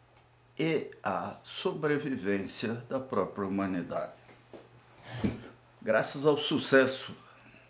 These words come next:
que a humanidade teve,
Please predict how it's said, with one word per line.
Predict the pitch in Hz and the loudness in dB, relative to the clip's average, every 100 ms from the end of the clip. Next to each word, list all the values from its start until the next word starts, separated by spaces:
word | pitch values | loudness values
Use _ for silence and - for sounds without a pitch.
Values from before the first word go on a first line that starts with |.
| - _ _ - _ _ _ _ _ _ _ _ _ _ _ _ | -20 _ _ -20 _ _ _ _ _ _ _ _ _ _ _ _
que | - | -4
a | 95 | -2
humanidade | 82 87 80 76 92 87 82 - - | -2 -4 -6 -6 -6 -6 -8 -16 -12
teve, | - 127 104 85 76 76 | 0 2 2 -4 -10 -12